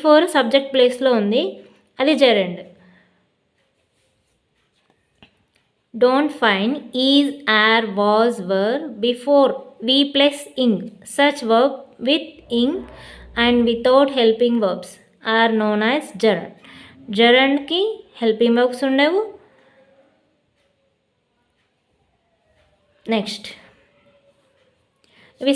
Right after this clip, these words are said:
సబ్జెక్ట్ పొజిషన్లో ఉండొచ్చు, ఆబ్జెక్ట్ పొజిషన్లో కూడా ఉండొచ్చండి. జెరండ్ పార్టిసిపల్, ప్రెజెంట్ పార్టిసిపల్,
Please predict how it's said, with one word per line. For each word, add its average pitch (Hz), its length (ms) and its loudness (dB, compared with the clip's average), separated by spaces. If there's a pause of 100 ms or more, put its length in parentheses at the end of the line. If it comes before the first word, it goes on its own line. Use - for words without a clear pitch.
సబ్జెక్ట్ 262 460 0
పొజిషన్లో 285 580 2
ఉండొచ్చు, 294 380 0 (260)
ఆబ్జెక్ట్ 269 400 -2
పొజిషన్లో 247 580 0
కూడా 240 180 0
ఉండొచ్చండి. 196 540 -6 (3250)
జెరండ్ 240 440 4 (1120)
పార్టిసిపల్, 240 600 2 (420)
ప్రెజెంట్ 233 400 2
పార్టిసిపల్, 247 580 2